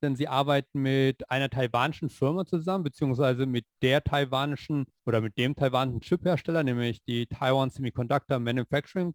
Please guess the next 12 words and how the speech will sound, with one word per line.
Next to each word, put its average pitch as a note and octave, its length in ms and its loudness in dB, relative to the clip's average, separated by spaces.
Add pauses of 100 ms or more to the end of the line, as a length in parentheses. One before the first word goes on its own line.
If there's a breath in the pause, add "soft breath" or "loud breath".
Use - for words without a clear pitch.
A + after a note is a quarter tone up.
Company. F3 640 0
Was D#3 300 0
genau C#3+ 260 2
verkauft - 540 0
Ihre F#3+ 220 0
Firma F#3+ 320 -2
an E3 180 -6
T - 160 -4
S E3+ 160 0
M E3+ 140 -4
C E3+ 340 -2
und D3+ 300 0